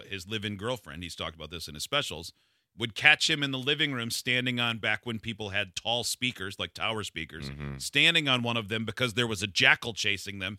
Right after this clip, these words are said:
Speaker 1: and he would be looking at her screaming, "Get out of the way!" And so he was in a hotel in, on the second floor in,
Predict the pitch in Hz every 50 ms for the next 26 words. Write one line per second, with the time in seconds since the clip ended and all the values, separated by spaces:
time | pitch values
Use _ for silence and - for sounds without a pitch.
0 | _ _ _ _ - 107 104 156 175 185 165 147 151 143 139 170 220 214 208 175
1 | 165 151 139 135 139 127 - - 185 208 226 233 208 185 151 - - - - -
2 | - - 381 392 - 392 392 403 403 415 403 403 403 392 392 392 381 381 392 415
3 | 440 453 453 440 440 415 359 - - - 185 139 - - _ _ _ _ _ _
4 | _ _ _ _ _ _ _ - - 139 131 - 143 127 120 151 170 170 165 139
5 | 165 160 147 131 143 156 - - - 202 196 160 143 - _ _ _ _ _ -
6 | 104 113 117 117 117 120 - 117 120 117 117 117 110 - - - 175 175 - 190
7 | 160 - - 117 95 90 90 107 - _ _ _ _ _ _ _ _ _ _ _
8 | _ _ _ _ _ _ _ - - 110 113 110 107 107 107 110